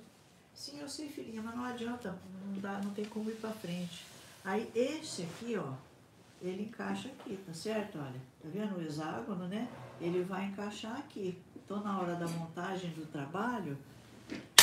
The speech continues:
ele vem aqui. Né? Esse, esse trabalho aqui é pra fazer trabalho grande, tá? Não é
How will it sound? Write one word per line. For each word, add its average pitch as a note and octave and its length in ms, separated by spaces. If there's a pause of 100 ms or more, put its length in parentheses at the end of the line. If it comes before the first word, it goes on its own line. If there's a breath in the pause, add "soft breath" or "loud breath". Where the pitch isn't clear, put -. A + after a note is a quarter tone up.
(540)
ele F3 240
vem F3 300
aqui. E3+ 400 (3750)
Né? G3 320 (160)
Esse, A#3 400 (140)
esse - 180
trabalho A3 400
aqui G#3 140
é - 20
pra B3+ 140
fazer B3 240
trabalho A#3 380
grande, D3 420
tá? G#3+ 340 (200)
Não F3 200
é E3+ 60